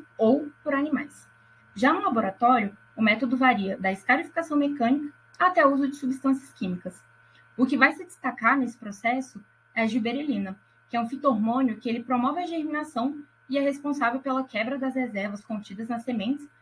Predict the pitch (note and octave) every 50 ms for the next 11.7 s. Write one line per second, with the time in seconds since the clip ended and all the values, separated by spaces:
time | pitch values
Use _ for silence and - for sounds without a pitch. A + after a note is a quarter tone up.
0 | _ _ _ _ _ _ _ - C#4+ C#4 - - D#4 D#4 E4 D#4+ E4+ D#4+ C#4 A3+
1 | A3+ A#3 A3+ B3 C4 - C#4+ B3+ C4 C4 C4 C4 B3+ C4+ B3+ A#3+ B3 B3 C4 C4+
2 | C4+ - D#4+ C#4+ G#3 F#3 F3+ _ _ _ _ _ _ _ _ _ - A3+ A3+ -
3 | A#3 G3+ G3 G3 G3+ G3+ A3+ G#3+ F#3+ G#3 A3+ - C#4+ C4 C4 C4+ C4 C4+ C4 -
4 | A#3 B3 A#3+ - B3 A3+ - B3+ B3 A3+ A#3 B3+ C4+ D#4 B3 - - _ _ _
5 | _ _ _ _ _ _ _ _ _ _ _ _ _ _ _ _ _ _ _ _
6 | _ _ _ _ _ _ _ _ _ _ _ _ - B3 A3+ - B3 C4 C4 -
7 | D#4 D#4+ E4+ D#4+ D#4+ - - G#3+ G3 F#3+ G3+ A3 A#3+ A#3 G3+ G3 - A3 G#3 G#3
8 | G#3+ G#3+ A3+ A3+ - - - A#3 A#3+ C#4+ D4+ D4 C#4 A3+ A3 G3+ F#3+ G#3 G#3 A#3
9 | C4+ D4 D4+ D4 C#4 B3 G#3+ G#3+ G3+ G3+ G3+ G3+ G3 G3 G3+ A#3+ C4+ D4 D4 C#4+
10 | C#4 C#4+ - A3 G#3 G#3+ G#3+ - A3 G3 F#3+ F#3+ F#3+ - G3+ G3+ G3 - - F#3
11 | F3+ F3+ F#3 A3 A3+ B3 G3+ F#3+ F#3 F#3+ A3 C4+ C#4+ -